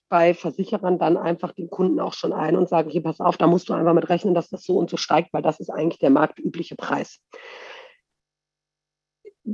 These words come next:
Ich glaub, das ist fair, das einem Kunden zu sagen, ne? Also zu sagen: „Pass auf, du kannst jetzt zu dem, dem gelben Logo gehen, ne? Aber dann müssen wir deine kassenärztliche Vereinigungsakte komplett durchackern,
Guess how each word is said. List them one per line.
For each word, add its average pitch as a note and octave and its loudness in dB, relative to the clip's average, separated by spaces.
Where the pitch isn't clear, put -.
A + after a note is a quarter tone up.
Ich - -2
glaub, F#3 6
das - -6
ist - -8
fair, E3 6
das D3+ -10
einem D#3+ 4
Kunden F3+ 4
zu - -8
sagen, D3+ -2
ne? A3 6
Also F#3+ 6
zu F3 -8
sagen: E3+ 6
„Pass D#3+ -6
auf, F#3 0
du G3 -10
kannst F#3+ 0
jetzt - -8
zu F#3+ -6
dem, E3+ 6
dem D#3+ -2
gelben D#3+ 4
Logo A3 2
gehen, A3+ 0
ne? A3 -4
Aber F3 2
dann F3+ 0
müssen F#3+ -2
wir F3 -2
deine F3 -2
kassenärztliche F3 -6
Vereinigungsakte F#3 2
komplett E3+ -2
durchackern, G#3+ 2